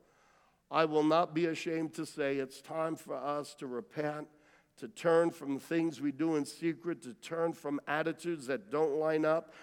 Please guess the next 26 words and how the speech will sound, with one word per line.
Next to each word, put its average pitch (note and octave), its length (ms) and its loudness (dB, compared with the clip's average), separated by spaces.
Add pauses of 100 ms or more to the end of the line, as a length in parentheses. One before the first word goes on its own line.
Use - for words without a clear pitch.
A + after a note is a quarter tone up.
(140)
with B2 220 -8
what D#3 240 0
we D3 100 -2
see E3 320 -2
in C#3 160 0
Jesus D#3+ 580 -4 (220)
or C#3+ 160 0
line E3 320 6
up E3 220 2
with C#3+ 140 -4
things D#3+ 280 -2
that C#3 160 0
we C3 120 -6
see D#3+ 260 -2
in E3 100 0
the D#3 80 2
Word D#3 300 0
of D3+ 140 -4
God. B2 400 0 (280)
And D#3+ 100 -4
it's D3+ 200 -4
time F3 320 0
for D#3+ 240 -2
us D#3+ 280 -2
to D#3+ 80 -6
become C#3 400 -4